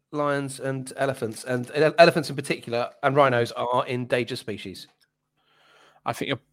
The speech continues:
Speaker 2: putting too much thought into chocolate animals.
Speaker 1: Well,
Speaker 2: Um,
Speaker 1: well, I'm just, I'm just putting it out there. What is the obsession with people eating things that look like beings? Easter
Speaker 2: Um,
Speaker 1: bunnies,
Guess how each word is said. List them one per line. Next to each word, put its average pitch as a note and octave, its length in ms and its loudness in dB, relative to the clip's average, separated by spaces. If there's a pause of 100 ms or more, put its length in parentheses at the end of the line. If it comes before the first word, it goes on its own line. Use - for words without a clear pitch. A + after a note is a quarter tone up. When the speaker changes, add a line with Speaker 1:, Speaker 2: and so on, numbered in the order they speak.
(140)
Speaker 2:
putting - 180 -4
too - 160 -4
much B2 240 -2 (300)
thought C3 260 4
into G#2+ 420 0 (280)
chocolate A2+ 320 0
animals. G2+ 440 -2 (440)
Speaker 1:
Well, G2+ 180 0
Speaker 2:
Um, G#2 220 -8 (840)
Speaker 1:
well, A2+ 360 -4 (160)
I'm A2 60 -14
just, B2 320 -8 (120)
I'm G#2+ 100 -16
just C#3 180 -8
putting B2+ 180 -6
it B2 100 -2
out G#2+ 60 -8
there. G2+ 180 -6 (160)
What E3+ 180 -4
is F#3 120 -4
the F#3 60 -4
obsession - 360 -6
with G#2+ 140 -10
people A2 480 -6 (440)
eating G#2 460 -8 (340)
things G#2 360 -8
that G2 180 -8
look A2 160 -6
like G#2+ 320 -6
beings? F#2+ 580 -8 (1300)
Easter A#2 240 -2
Speaker 2:
Um, - 60 6
Speaker 1:
bunnies, C3 420 6